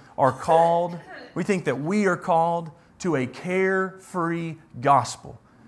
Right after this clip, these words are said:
You turn your life over to Christ, everything's gonna be better. He's come to give you joy and peace,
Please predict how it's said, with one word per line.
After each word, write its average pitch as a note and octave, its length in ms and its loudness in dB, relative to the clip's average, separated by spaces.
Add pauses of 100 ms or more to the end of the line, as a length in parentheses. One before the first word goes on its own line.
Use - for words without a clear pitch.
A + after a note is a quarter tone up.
(140)
You - 80 -14
turn G3+ 160 2
your F#3 80 -2
life F#3 240 4
over F#3+ 100 0
to F3+ 80 -4
Christ, G#3+ 400 2
everything's F3+ 380 -4
gonna F#3+ 180 -6
be G3 140 -4
better. F#3 280 4
He's E3+ 200 -2
come G#3 200 0
to F3 60 0
give F3+ 180 -2
you F#3+ 140 -2
joy F#3+ 460 4 (180)
and F3 240 0
peace, A#3 360 -2